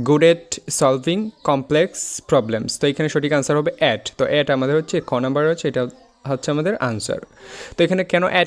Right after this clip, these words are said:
হবে? কারণ আমরা জানি গুডের পরে at বসলে এখানে আমাদের দক্ষতা বোঝায়, কোনো কিছু বিষয়ে দক্ষতা বোঝায়। তো এখানে আমাদের good at হবে।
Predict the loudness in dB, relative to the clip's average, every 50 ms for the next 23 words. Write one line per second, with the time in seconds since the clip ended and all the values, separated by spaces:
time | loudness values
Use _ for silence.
0 | 2 0 0 0 0 0 0 0 2 2 0 0 0 0 0 -2 -2 -4 -4 -4
1 | 0 2 2 4 4 4 2 4 4 4 4 4 4 2 2 0 -2 -8 -10 -4
2 | -2 0 0 0 -2 -2 -2 0 0 0 0 0 0 0 0 0 0 0 0 -2
3 | -8 -16 -16 -4 0 2 2 2 2 0 0 2 2 0 0 0 -2 -2 -2 0
4 | 0 0 0 0 -2 -2 -4 -4 -2 -2 -4 -2 -2 -2 0 0 -2 -2 -2 -4
5 | -4 -4 -4 -4 -4 -6 -8 -8 -10 -18 -18 -8 -4 -4 -2 0 0 0 0 0
6 | -2 -2 0 0 0 0 0 0 -2 -2 -2 -4 -6 -6 -4 -4 -4 -6